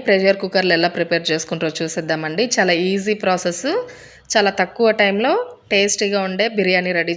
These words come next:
చేసుకోవచ్చు. ఒక హాఫ్ కేజీ చికెన్ అయితే క్లీన్ చేసి వాటర్ లేకుండా తీసుకున్నాను. వన్ టేబుల్ స్పూన్ చిల్లీ పౌడర్, వన్ టేబుల్ స్పూన్ ధనియాల పౌడర్, ఒక హాఫ్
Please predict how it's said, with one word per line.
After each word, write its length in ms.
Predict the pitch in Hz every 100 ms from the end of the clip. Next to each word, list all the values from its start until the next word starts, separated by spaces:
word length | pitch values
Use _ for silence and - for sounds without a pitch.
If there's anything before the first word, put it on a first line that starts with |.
| 175
చేసుకోవచ్చు. 560 | 160 - 170 156 - 294
ఒక 160 | 262 190 190
హాఫ్ 200 | 180 -
కేజీ 240 | 196 185 202
చికెన్ 280 | 190 185 185 170
అయితే 140 | 170 -
క్లీన్ 200 | 202 196 196
చేసి 280 | 180 - 339 247
వాటర్ 280 | 175 175 185
లేకుండా 260 | 165 175 165
తీసుకున్నాను. 540 | 160 - 165 160 170 330 494 - - _ -
వన్ 140 | 202 202
టేబుల్ 260 | 208 208 214
స్పూన్ 300 | - 208 202 175 - _ - -
చిల్లీ 260 | 202 208 208
పౌడర్, 340 | 190 202 370 494 - - _ _ _ _ _ _ _ _ _ _ _ _ _ _ _ 226
వన్ 140 | 226 226
టేబుల్ 240 | 233 214 220
స్పూన్ 260 | - 214 202 180
ధనియాల 320 | 185 190 202 202
పౌడర్, 380 | 190 190 262 392 - - _ _ _ _ _ _ _ _ _ _ _ _ _ 220
ఒక 180 | 208 202 214
హాఫ్ 260 | 208 208